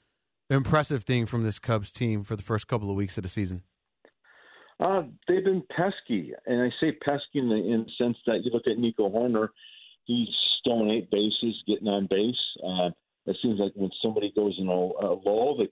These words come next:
Speaker 2: pick it up right away. You know, earlier Swanson was carrying the torch for the offense, and then you see a guy like Mancini or Hosmer get a big hit. Uh, Wisdom's the, the hot guy right now. Um, it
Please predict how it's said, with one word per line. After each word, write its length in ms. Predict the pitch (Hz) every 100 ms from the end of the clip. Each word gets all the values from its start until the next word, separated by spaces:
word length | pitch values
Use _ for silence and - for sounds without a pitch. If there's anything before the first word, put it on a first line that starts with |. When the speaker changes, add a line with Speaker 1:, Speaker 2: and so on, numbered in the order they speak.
| -
Speaker 2:
pick 120 | 107
it 100 | 92
up 160 | 92 113 101
right 180 | 104 107
away. 300 | 104 107 110
You 100 | 101
know, 140 | 90
earlier 320 | 98 101 101 95 -
Swanson 460 | 95 101 101 101 98
was 120 | 90 -
carrying 260 | 104 98 98
the 160 | 90 - - - - _ -
torch 180 | - 104 -
for 80 | 104
the 120 | 95
offense, 560 | 98 104 - 110 110 110
and 120 | 92 85
then 220 | 90 92
you 160 | 87 87 -
see 80 | 95
a 120 | 98
guy 60 | 92
like 180 | 87
Mancini 680 | 87 95 92 - 101 98 98
or 100 | 90
Hosmer 380 | 87 101 95 98
get 160 | 98 95
a 80 | -
big 180 | 101 -
hit. 300 | 104 101 101 - - - -
Uh, 120 | 87 90
Wisdom's 560 | 180 101 - 101 92 - -
the, 80 | 95
the 80 | 101
hot 300 | 95 104 104 -
guy 400 | 101 101 101 104 -
right 300 | - 101 101 92
now. 460 | 104 104 104 107 113 _ - _ -
Um, 260 | 107 107
it 100 | 110